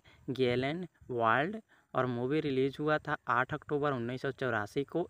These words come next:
यूएसए में। इस मूवी को अवार्ड मिला था ग्लोबल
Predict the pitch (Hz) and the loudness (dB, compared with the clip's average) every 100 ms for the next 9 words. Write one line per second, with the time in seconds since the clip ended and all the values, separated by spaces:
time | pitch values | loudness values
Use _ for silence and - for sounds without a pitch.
0 | - 131 113 - 117 107 101 95 - - | -2 0 0 -4 -6 -6 -6 -8 -12 -18
1 | - - _ - 147 170 170 175 175 127 | -20 -20 _ -10 -4 -2 0 0 2 4
2 | 143 165 165 165 160 165 147 127 131 135 | 4 2 2 2 2 2 0 0 0 2
3 | 156 170 | 2 0